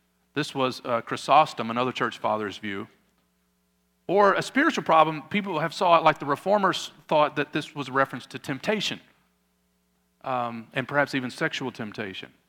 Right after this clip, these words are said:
Others have said, no, this was his agony over the Jewish rejection of the gospel. Now, if I had to pick, I would lean toward the physical categories, because he says it's in the flesh,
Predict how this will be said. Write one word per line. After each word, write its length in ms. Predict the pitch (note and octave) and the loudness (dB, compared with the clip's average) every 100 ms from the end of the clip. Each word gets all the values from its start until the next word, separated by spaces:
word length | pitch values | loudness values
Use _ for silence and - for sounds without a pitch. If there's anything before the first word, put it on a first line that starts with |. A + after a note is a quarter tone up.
| _ _ _ _ _ _ _ _ | _ _ _ _ _ _ _ _
Others 320 | - C#3 D#3 - | 0 0 0 -6
have 160 | B2+ | -6
said, 260 | - C3+ B2+ | 0 2 2
no, 260 | C3 C#3 | 0 0
this 220 | C3+ C#3+ - | 0 -2 -4
was 140 | B2+ | -4
his 160 | C#3 - | -6 0
agony 480 | C#3+ D#3+ D#3+ B2 B2+ | 2 2 0 -4 -4
over 240 | C3 C3 B2 | -4 -4 -4
the 100 | A#2 | -8
Jewish 360 | A#2 C3+ B2 | -6 -6 -6
rejection 440 | A#2+ B2 B2 - A2+ | -8 -6 -6 -6 -10
of 60 | |
the 80 | G#2 | -6
gospel. 540 | A2+ C#3+ C3+ - F2+ - _ _ _ _ _ _ _ _ _ _ - - - | 0 2 0 -6 -16 -18 _ _ _ _ _ _ _ _ _ _ -20 -20 -6
Now, 240 | - C#3+ B2+ | 4 6 6
if 140 | C#3+ F3+ | 2 6
I 100 | F#3 | 6
had 120 | A3 | 6
to 60 | - | 4
pick, 300 | G3 E3 C3+ | 4 4 6
I 120 | D#3 | 6
would 140 | F#3 | 6
lean 240 | D#3 E3 D#3 | 0 -2 -2
toward 280 | - D#3 | -2 -2
the 60 | C3 | -4
physical 460 | - E3 D3 C#3+ B2+ | -6 -6 -4 -8 -10
categories, 720 | - D#3+ D#3+ B2 G#2+ G#2+ C3 | -6 -4 -4 -6 -6 -6 -6
because 680 | - B2+ D#3 C#3+ C3 C3 - _ _ _ _ _ - | -12 -10 -2 0 0 -2 -14 _ _ _ _ _ -10
he 80 | |
says 220 | C#3 E3+ D3+ | -4 -2 -2
it's 160 | D3+ - | -4 0
in 180 | G#3 | 0
the 80 | G#3 | 0
flesh, 680 | - - D#3 A2 D3+ - - | -4 0 2 2 0 -6 -10